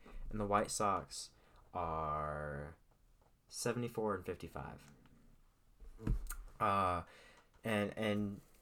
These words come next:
uh, while we're on the topic of divisions, let's talk about the most exciting division in baseball right now, the N L East. Man, I mean,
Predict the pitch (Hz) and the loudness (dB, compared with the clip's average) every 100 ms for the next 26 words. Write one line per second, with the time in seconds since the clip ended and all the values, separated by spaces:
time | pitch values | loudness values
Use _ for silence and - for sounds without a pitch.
0 | - - - 110 101 98 98 127 156 165 | -20 -20 -4 2 4 6 8 10 10 10
1 | 147 135 123 113 123 120 123 113 - 113 | 10 8 4 4 6 6 6 2 2 -4
2 | 98 101 104 104 98 90 95 107 - 147 | -2 -2 2 2 2 -4 0 0 4 4
3 | 160 135 117 113 - 95 92 104 107 104 | 4 6 6 6 0 -10 -4 0 2 0
4 | - - 101 - - 107 117 120 127 123 | -2 -6 -2 0 2 4 4 4 2 2
5 | 127 131 - 107 104 104 110 107 104 95 | 0 -2 -2 0 2 2 2 -2 -2 -6
6 | 90 95 95 - 98 92 87 85 85 85 | 0 2 2 0 0 0 -2 -2 -2 -4
7 | 85 - 104 113 117 110 - 90 73 - | -6 -4 -2 2 2 0 -2 -6 -6 -6
8 | - - - - - - 107 123 123 98 | -6 -10 -20 -20 -20 -10 -2 2 4 2
9 | 82 - 95 101 104 101 95 | -2 -4 -2 0 0 0 -2